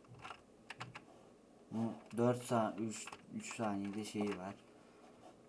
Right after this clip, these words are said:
Zaten şunun bir açılmışı bir de şeyi var. Bunu böyle koyduğunuzda böyle açılıp kapanıyor da bunun kapanmıyor bu. Niye kapanmıyor sen? Onu bilmiyorum. İşte tent var. Bunun yapımına bakalım.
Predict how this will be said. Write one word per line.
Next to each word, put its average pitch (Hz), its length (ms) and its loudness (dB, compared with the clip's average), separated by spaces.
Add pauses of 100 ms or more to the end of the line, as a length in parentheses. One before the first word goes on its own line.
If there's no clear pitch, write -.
(1000)
Zaten 135 260 4
şunun 151 720 4
bir 147 380 8
açılmışı 123 580 4
bir 123 80 2
de 123 80 4
şeyi 120 380 6
var. 107 140 2 (160)
Bunu 139 220 4
böyle 135 260 8
koyduğunuzda 123 680 4
böyle 117 220 6
açılıp 117 440 0
kapanıyor 151 480 0
da 117 140 4
bunun 143 220 4
kapanmıyor 135 840 2
bu. 107 160 -2
Niye 143 160 4
kapanmıyor 101 640 -6 (180)
sen? - 40 -20 (640)
Onu 123 240 6
bilmiyorum. 113 440 4 (1120)
İşte 135 340 6
tent 147 420 8
var. 113 300 4
Bunun 123 240 6
yapımına 113 580 4
bakalım. 101 520 -4